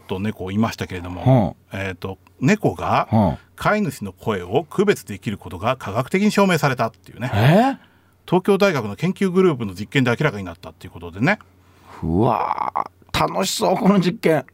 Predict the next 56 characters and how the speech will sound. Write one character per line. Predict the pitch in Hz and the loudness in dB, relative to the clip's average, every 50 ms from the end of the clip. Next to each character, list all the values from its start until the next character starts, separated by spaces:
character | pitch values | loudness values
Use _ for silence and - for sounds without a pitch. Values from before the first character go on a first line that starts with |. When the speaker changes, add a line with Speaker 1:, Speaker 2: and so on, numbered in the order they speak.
| - 127 | -6 -6
Speaker 1:
知 | - - 185 | -2 0 2
ら | 202 220 | 2 4
な | 214 214 208 | 4 4 2
い | 202 | 2
人 | 196 196 196 185 | 2 2 0 0
間 | 175 185 180 170 | 2 0 0 2
四 | 165 170 180 | 0 2 2
人 | 180 143 113 | 4 2 2
と | - 110 | 0 -2
飼 | - - 147 135 | -2 0 0 0
い | |
主 | 113 101 - - 101 | 0 -2 -6 -8 -4
が | 101 - 120 110 | -2 -2 -2 0
順 | 98 127 123 107 - | 2 4 4 4 4
に | 160 151 | 4 2
呼 | 147 135 | 0 0
び | 143 139 | 0 -2
か | - 127 | -2 -2
け | 120 113 | -4 -6
た | 101 - | -8 -12
と | - - | -14 -10
こ | - 104 | -4 -2
ろ、 | 120 127 117 | 0 2 4
Speaker 2:
う | - | 4
ん。 | 123 113 | 6 4
う | 92 | 4
ん。 | - | 2
Speaker 1:
知 | - - | 0 0
ら | 165 208 | 0 2
な | 208 208 | 2 2
い | 208 | 2
人 | 196 190 190 185 | 2 0 0 0
間 | 180 180 165 | 0 -2 0
か | - 160 | 2 2
ら | 156 135 | 0 2
順 | 127 143 147 147 | 0 -2 -2 0
々 | 143 147 135 | 0 2 2
に | 113 104 101 | 2 2 0
呼 | 98 | -2
び | 101 104 | -4 -4
か | - 98 | -6 -6
け | 90 92 | -6 -2
て | - 131 | -2 -2
反 | 117 135 143 165 170 | 0 2 0 2 0
応 | 156 | -2
し | 147 - | 0 0
な | 170 - | -2 0
か | 117 | 0
っ | 104 - | -4 -2
た | - 95 | -4 -6
ん | 90 | -6
だ | 85 90 | -6 -8
け | 95 120 | -6 0
ど、 | 147 226 233 214 | 4 4 4 6
Speaker 2:
う | 120 | 6
ん。 | 123 117 101 80 - | 4 4 4 2 0